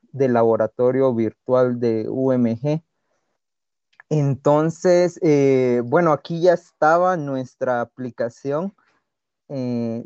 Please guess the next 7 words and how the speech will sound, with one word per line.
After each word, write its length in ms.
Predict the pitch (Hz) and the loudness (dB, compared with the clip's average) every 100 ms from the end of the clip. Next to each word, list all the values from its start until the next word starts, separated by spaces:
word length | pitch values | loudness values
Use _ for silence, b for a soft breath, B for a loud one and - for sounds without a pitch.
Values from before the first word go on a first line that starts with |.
| 120 | -8
si 220 | - 139 | -2 2
le 160 | 123 | 2
doy 320 | 113 135 151 160 | 4 4 2 0
iniciar 760 | 147 113 - 143 151 190 220 - _ _ _ _ _ _ _ _ _ _ _ _ _ _ _ _ _ _ _ _ _ _ | 0 -4 -6 -2 0 0 -4 -14 _ _ _ _ _ _ _ _ _ _ _ _ _ _ _ _ _ _ _ _ _ _
y 680 | 165 135 123 120 117 113 123 - _ _ | -10 -6 -4 -4 -6 -6 -8 -14 _ _
después 1040 | - 127 - - 139 151 151 123 - - _ _ _ _ _ _ _ _ _ - | -8 -8 -8 -6 -2 -2 -4 -8 -14 -20 _ _ _ _ _ _ _ _ _ -6
examinar, 1000 | 147 123 - 143 123 113 117 151 240 _ | -6 -4 0 2 2 0 0 -2 -4 _